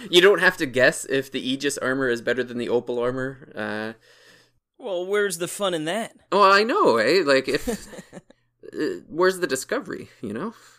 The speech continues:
Speaker 2: Uh, is the Vorpal blade better than the Coral blade? Like, those are things you should learn, uh, you know, trial and error, but no, they're just telling us now,
Speaker 1: But I don't,
Speaker 2: which is fine.
Speaker 1: I don't know if trial and error is really, like,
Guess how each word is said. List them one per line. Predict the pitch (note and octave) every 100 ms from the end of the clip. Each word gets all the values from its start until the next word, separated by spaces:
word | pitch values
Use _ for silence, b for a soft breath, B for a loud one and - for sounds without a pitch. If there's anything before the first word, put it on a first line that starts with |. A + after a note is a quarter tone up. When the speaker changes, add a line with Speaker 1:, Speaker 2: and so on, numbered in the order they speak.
| b _ _
Speaker 2:
Uh, | A#2 A2+ A2 A2+
is | G2 C#3+ C#3
the |
Vorpal | C3+ D3 D3 D#3
blade | C#3 C#3 C#3+ C#3
better | C#3 C#3 C3+
than | C3 B2+
the | B2+
Coral | - C3 B2+
blade? | C3 B2+ C#3 C#3 _ _ _ _ b b b
Like, | - C3 - _ _ _ -
those | G3 G#3+
are |
things | G#3 G#3+ F#3+
you | G3
should | F#3+ F3
learn, | E3 E3+ F3 E3+ -
uh, | - E3+ - - -
you | E3
know, | D#3+ D#3+ -
trial | F3 E3
and | E3+
error, | E3+ D#3+ G#2+
but | G2 A2 -
no, | C#3 D3+ D3+ D3+ -
they're | D#3
just | D#3 -
telling | F#2 G2+
us | G#2 -
now, | G#2
Speaker 1:
But | B3+
I | F4+
don't, | F#4 F#4
Speaker 2:
which | D3 F3
is | -
fine. | - - F#2+
Speaker 1:
I |
don't | - C4+
know | B3+
if | -
trial | - E3+ D#3
and | C#3
error | C3 C3
is | A#2 -
really, | A#2+ B2 B2 A#2
like, | C3+ A#2+